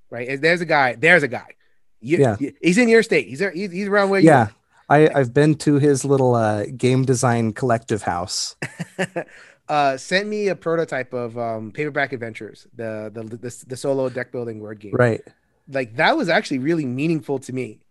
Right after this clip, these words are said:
Speaker 1: 'Cause, like,
Speaker 2: Yeah.
Speaker 1: he's a guy that I really love his games. Like, it, it, there it is. They got Burgle Brothers all over the place.
Speaker 2: Yeah, there y-, there you
Speaker 1: Uh,
Speaker 2: go.
Speaker 1: and, uh, up, now boarding. There it is.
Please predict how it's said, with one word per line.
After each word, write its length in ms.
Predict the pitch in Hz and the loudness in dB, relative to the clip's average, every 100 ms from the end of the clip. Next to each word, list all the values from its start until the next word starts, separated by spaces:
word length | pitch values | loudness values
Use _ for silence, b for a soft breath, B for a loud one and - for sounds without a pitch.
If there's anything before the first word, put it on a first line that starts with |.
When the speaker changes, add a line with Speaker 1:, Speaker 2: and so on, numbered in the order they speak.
| _ _ | _ _
Speaker 1:
'Cause, 240 | - 131 | -6 -4
like, 220 | 127 120 - | -4 -6 -6
Speaker 2:
Yeah. 40 | 165 | -6
Speaker 1:
he's 180 | 190 | -6
a 60 | 160 | -6
guy 240 | 131 135 | -2 -2
that 100 | 123 | 0
I 60 | 135 | -2
really 260 | 127 135 123 | -2 -2 -4
love 140 | 120 | -6
his 100 | 110 | -10
games. 320 | 104 107 104 | -12 -14 -16
Like, 140 | 104 120 | -14 -10
it, 180 | 127 - | -12 -12
it, 120 | 143 _ | -18 _
there 120 | 120 131 | -12 -8
it 40 | |
is. 200 | 131 101 | -8 -10
They 160 | 110 110 | -18 -20
got 280 | - 107 _ | -20 -20 _
Burgle 240 | 123 117 | -16 -12
Brothers 240 | 123 117 | -12 -12
all 140 | 117 117 | -12 -12
over 100 | 107 | -14
the 60 | |
place. 220 | - - - | -20 -20 0
Speaker 2:
Yeah, 200 | 143 165 | 2 2
there 180 | 120 127 | 2 0
y-, 140 | 127 - | -2 -4
there 140 | 123 | 0
you 60 | 131 | 2
Speaker 1:
Uh, 40 | 131 | 2
Speaker 2:
go. 40 | |
Speaker 1:
and, 300 | 135 131 123 | 2 0 -2
uh, 40 | 123 | -2
up, 360 | 120 143 170 | 0 0 0
now 240 | 127 139 165 | 0 0 2
boarding. 380 | 165 190 156 | 4 4 2
There 160 | 139 175 | 2 2
it 60 | 190 | 2
is. 200 | 180 | 0